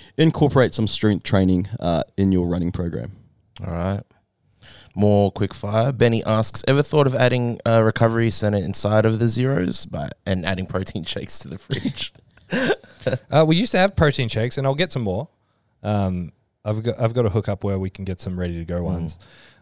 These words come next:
Speaker 3: Uh, recovery center, absolutely yes. Uh, I've thought about doing that. The, the thing is just room.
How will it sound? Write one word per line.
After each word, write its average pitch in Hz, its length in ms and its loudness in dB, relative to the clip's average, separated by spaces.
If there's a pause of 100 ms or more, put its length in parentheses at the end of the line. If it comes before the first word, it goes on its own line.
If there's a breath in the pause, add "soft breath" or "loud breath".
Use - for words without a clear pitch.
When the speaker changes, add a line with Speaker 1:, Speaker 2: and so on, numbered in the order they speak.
Speaker 3:
Uh, 101 320 2
recovery 160 400 2
center, 143 400 0
absolutely 131 540 0
yes. 101 500 -4 (180)
Uh, 98 400 -2
I've 101 120 -4
thought 110 180 2
about 98 220 0
doing 101 180 -2
that. 104 220 -2
The, 107 80 0
the 107 260 0
thing 107 240 -8
is 85 140 -10
just - 180 -12
room. 80 240 -8